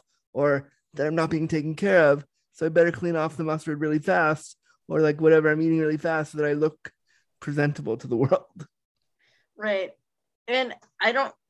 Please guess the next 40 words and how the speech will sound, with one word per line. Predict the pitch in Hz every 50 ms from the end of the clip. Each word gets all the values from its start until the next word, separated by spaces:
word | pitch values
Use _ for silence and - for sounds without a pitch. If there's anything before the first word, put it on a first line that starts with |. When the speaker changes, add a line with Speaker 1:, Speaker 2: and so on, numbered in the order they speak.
| _ -
Speaker 2:
I | 185 214 220
don't | 254 262 254
know | 240 226 226 220
if | 226 - -
you | - 202 208
struggle | 220 - - 233 220 214 214
with | 208 202 202 -
this | - 208 208 -
too, | - - - 202 208 220 240
but | 214 208 - -
one | 190 208 226 269
thing | 294 381 370
I've | 392 339 233 233
noticed | 226 202 202 202 214 - - - -
about | 220 214 208 - - - -
holidays | - - 190 185 190 202 208 214 220 220 226 233 226 -
surrounding | - 208 190 185 185 185 196 196 196 190 202 208
food, | - - - - 175 180 190 202 208 - _ _ _ _ _ _ -
like | 208 214 214 208 -
Thanksgiving, | 247 247 262 277 - - - 196 196 202 208 214 240 233
for | 269
example, | 226 226 226 240 262 247 247 254 277 240
is | 247 240 220
a | 220
very | 185 190 190 190
stressful | - - - - 170 170 - - - - 180 180 - - -
time | - 160 151 175 196 214
for | 208 220
me. | 202 214 226 240 262 269 269 _ _ _ _ _ _ _ _ _ _
Um, | - 208 208 202 196 185 180 - - -
specifically | - - - - 226 240 226 - 247 233 311 277 277 269 277
because, | 233 240 233 - - 214 196 202 196 196 190 190 190 214 - - - _ _ _ _ _ _ _ _ _ _ _ _ -
you | 190 214
know, | 214 208 202 196 202 196 - - - _ _ _ _ -
a | 196
lot | 202 196 185 190 202
of | 214 214
times | 214 240 220 214 214 220 226 214 214
when | 220 208 202 185
I, | - - - 180 185 190 190 190 202 208 202 220 220